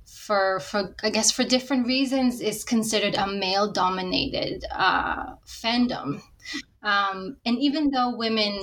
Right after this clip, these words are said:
were involved from the beginning, even with Star Wars, um, you would see m-, women lining up, uh, to watch, you know, whatever movie that came out just as much as men.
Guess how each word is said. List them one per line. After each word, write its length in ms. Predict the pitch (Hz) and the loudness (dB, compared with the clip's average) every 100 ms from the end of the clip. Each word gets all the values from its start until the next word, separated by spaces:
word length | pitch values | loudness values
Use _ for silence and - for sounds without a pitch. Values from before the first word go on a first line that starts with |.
| 190 | -8
were 500 | 214 196 208 202 196 190 | -8 -2 2 4 2 0
involved 680 | 208 165 196 190 185 180 - - | -2 0 0 2 2 0 -8 -6
from 160 | 269 262 | 0 2
the 80 | 294 | 2
beginning, 560 | 240 196 254 285 190 | 0 0 0 0 -2
even 360 | 180 202 208 208 | -6 -4 -2 -2
with 160 | 202 - | -2 -2
Star 360 | - 196 202 | 0 2 2
Wars, 520 | 208 202 196 185 - - | 0 -4 -4 -6 -8 -2
um, 420 | 185 - - - | 0 0 -2 -6
you 160 | 220 220 | -4 -2
would 140 | 214 | -4
see 200 | - 233 - | 0 0 0
m-, 260 | 208 214 | 0 -2
women 400 | 226 240 240 226 | 0 0 2 2
lining 380 | 220 208 208 202 | 2 2 0 0
up, 180 | 196 185 - - | -2 -2 -10 -4
uh, 260 | 202 196 190 | 0 2 0
to 120 | - | -6
watch, 540 | 180 180 180 - - - | 2 2 2 0 0 0
you 100 | 220 | -2
know, 320 | 277 262 - - | -4 -6 -10 -6
whatever 360 | 214 208 196 | 0 2 2
movie 400 | 208 202 190 190 | 2 0 -2 -4
that 120 | - - | -4 -4
came 300 | - 208 202 | -4 -2 2
out 260 | 196 190 | 2 2
just 220 | 240 - | -2 -4
as 100 | 214 | -2
much 180 | 214 202 | 0 0
as 140 | 214 202 | 0 2
men. 420 | 196 202 226 | 2 2 -2